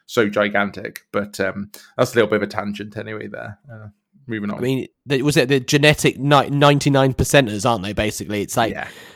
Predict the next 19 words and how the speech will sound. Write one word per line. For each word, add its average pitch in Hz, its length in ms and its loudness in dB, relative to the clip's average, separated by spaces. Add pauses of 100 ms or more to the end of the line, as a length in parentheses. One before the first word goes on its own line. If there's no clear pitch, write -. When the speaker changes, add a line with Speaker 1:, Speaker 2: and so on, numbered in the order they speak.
(100)
Speaker 2:
the 123 80 0
greatest 135 440 4
athletes 123 440 2
on 113 160 2
earth 101 480 0
either 104 420 0
play 95 400 -2
basketball 98 720 -2
or 98 140 -4
American 101 380 -4
football, 92 520 -4
and 92 80 -8
basically 90 520 -8
that's - 300 -12
it, 98 160 -8
really. 87 380 -10 (420)
Um, 92 520 -2 (360)
'cause, 120 160 -4
yeah, 110 220 -2